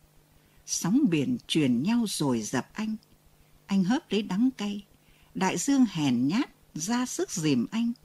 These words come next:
Mênh mông đang đùa với cơn hấp hối của anh. Hình như tất thảy sóng nước là hàn thù. Tuy vậy, anh vẫn vùng vẫy, cố thử tự vệ,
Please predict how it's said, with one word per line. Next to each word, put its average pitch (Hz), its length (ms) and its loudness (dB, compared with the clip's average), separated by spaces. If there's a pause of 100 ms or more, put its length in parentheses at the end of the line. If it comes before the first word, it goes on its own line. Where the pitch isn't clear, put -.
(400)
Mênh 233 320 6
mông 240 220 4
đang 233 260 2
đùa 143 320 4
với 190 100 0
cơn 233 300 2
hấp 294 200 0
hối 220 300 2
của 131 120 2
anh. 214 320 -6 (600)
Hình 123 220 -2
như 165 120 0
tất 277 260 -6
thảy - 260 -6
sóng 233 440 0
nước 277 240 0 (180)
là 131 240 -4
hàn 127 300 -4
thù. 131 300 -4 (2000)
Tuy 202 140 2
vậy, - 260 -8 (640)
anh 208 180 0
vẫn 185 240 4
vùng 117 340 0
vẫy, 123 320 -6 (380)
cố 240 260 4
thử 151 280 2
tự 120 180 0
vệ, 113 340 -6